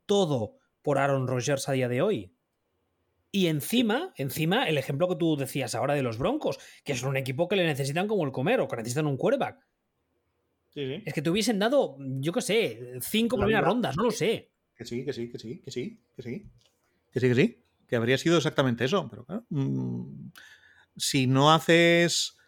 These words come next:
Speaker 2: no, no haces esa apuesta, no haces, eh, de, de hacer el cambio con Rodgers,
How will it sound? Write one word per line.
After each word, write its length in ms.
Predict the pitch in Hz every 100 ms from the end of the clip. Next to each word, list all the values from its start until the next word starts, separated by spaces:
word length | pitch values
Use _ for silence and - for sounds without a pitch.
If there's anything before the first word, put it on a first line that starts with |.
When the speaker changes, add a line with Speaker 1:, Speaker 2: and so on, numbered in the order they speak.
| _ _ _ _ -
Speaker 2:
no, 1080 | 143 135 135 143 143 143 143 139 139 139 -
no 220 | 139 131
haces 240 | 139 147 151
esa 180 | 139
apuesta, 560 | 143 180 214 - 123 107
no 140 | 123 120
haces, 240 | 123 -
eh, 520 | 127 120 120 120 117
de, 280 | 117 120 120
de 120 | 120
hacer 200 | 117 135
el 120 | 127 127
cambio 460 | 170 160 113 107 _
con 200 | - 127
Rodgers, 540 | 151 151 104 - -